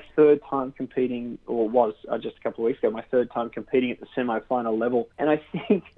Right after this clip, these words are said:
this year, more than the past years, I competed twenty fourteen and twenty fifteen. This year, I was more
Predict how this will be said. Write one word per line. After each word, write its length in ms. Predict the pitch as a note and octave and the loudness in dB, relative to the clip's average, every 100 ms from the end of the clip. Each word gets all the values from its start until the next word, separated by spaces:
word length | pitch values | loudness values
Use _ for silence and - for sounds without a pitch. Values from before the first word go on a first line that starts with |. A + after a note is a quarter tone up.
| - | -14
this 260 | C#3+ D3 A3 - | -2 2 2 2
year, 140 | F#3+ | 2
more 240 | E3 D#3 D3+ | 6 8 8
than 100 | C#3 | 6
the 100 | A#2+ | 0
past 420 | - C3+ C#3 C#3+ - | 0 4 4 2 -2
years, 240 | C#3+ D#3+ | -2 0
I 60 | D3 | -2
competed 400 | - C3 D3 A#2 | -2 2 2 2
twenty 240 | - B2+ A2+ - | -4 -6 -6 -2
fourteen 420 | C3 B2 B2 A#2+ | -2 -2 -6 -6
and 80 | A2 | -6
twenty 220 | - A2+ A2 | -8 -8 -6
fifteen. 440 | A#2+ - C3+ D3 D3+ | -6 -4 -4 -4 -2
This 220 | D#3 A#3+ - | 2 2 2
year, 180 | C4+ C#4+ | 2 6
I 120 | A3 | 6
was 200 | E3 C#3+ | 4 0
more 360 | C#3+ C#3+ D3 | -2 4 4